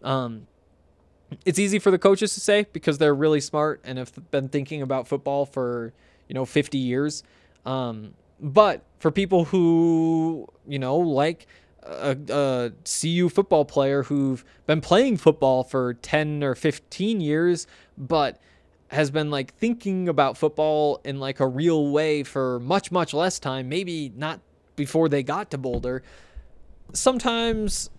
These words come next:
simple means different things. And so it is good to hear that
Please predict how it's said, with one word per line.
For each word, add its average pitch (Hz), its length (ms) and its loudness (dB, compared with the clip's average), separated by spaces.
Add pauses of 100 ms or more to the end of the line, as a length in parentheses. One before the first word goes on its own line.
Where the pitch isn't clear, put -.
simple 208 640 2
means 185 320 0
different 175 320 0
things. 139 420 -6
And 143 120 -10
so 175 140 4
it 170 60 2
is 175 200 2
good 175 180 2
to 160 80 0
hear 156 460 0
that 131 240 0